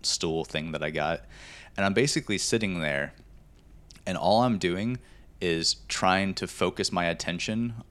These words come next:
on my breath or on sounds that I hear. And by doing that, what happens is I constantly get distracted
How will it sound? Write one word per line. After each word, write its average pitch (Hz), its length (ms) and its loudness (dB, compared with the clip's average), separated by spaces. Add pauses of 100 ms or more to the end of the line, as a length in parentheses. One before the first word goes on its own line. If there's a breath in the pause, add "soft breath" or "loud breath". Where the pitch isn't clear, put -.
(100)
on 82 600 2 (800)
my 78 220 0
breath 85 600 4
or 80 300 0
on 71 280 -2
sounds 78 420 2
that 90 120 -2
I 92 140 2
hear. 98 360 0 (500 loud breath)
And 92 300 0
by 87 200 8
doing 113 440 2
that, 69 300 -2 (100)
what 92 240 0
happens 123 640 -2 (280 soft breath)
is 95 160 -2
I 82 100 4
constantly 107 720 0
get 87 340 -2
distracted 120 840 0